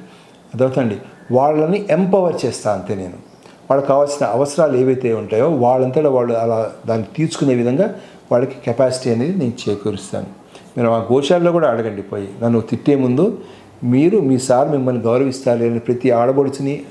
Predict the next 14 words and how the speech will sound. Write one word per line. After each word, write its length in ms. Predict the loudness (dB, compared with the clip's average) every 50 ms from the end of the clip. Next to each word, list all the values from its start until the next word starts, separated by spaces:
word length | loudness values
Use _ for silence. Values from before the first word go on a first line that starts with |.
| -20 -20 -20 -20 -20 -20 -20 -20 -20 -20 -20 -20 -20 -20 -20 -20 -20 -20 -20 -20 -18 -8 -2
మీరు 460 | 0 2 2 2 0 0 -8 -14 -20 -20 -20 -20 -20 -10 -2
మీరు 180 | 0 0 0 2
just 360 | 2 0 0 0 0 -2 -2
అడిగి 300 | 0 2 2 2 2 2
చూడండి, 380 | 2 0 0 0 0 -4 -8 -10 -8 -10
అప్పుడు 220 | -6 -4 -4 -2
నా 140 | 0 0 0
దగ్గర 300 | -2 -2 -4 -4 -4 -4
రండి. 220 | -6 -8 -10 -12 -14 -16 -20 -20 -20 -20 -20 -20 -20 -20 -20 -20 -20 -14 -8
అంటే 220 | -6 -2 0 2 2 2 0 -4 -6 -10
అపారమైన 540 | -2 0 2 2 2 0 0 0 0 0
గౌరవము, 580 | -2 -2 0 0 0 2 0 0 -2 -2 -4 -6 -8 -8 -2
ప్రేమ 300 | 0 2 2 2 2 2
ఉంది. 320 | 0 0 -4 -6 -10 -12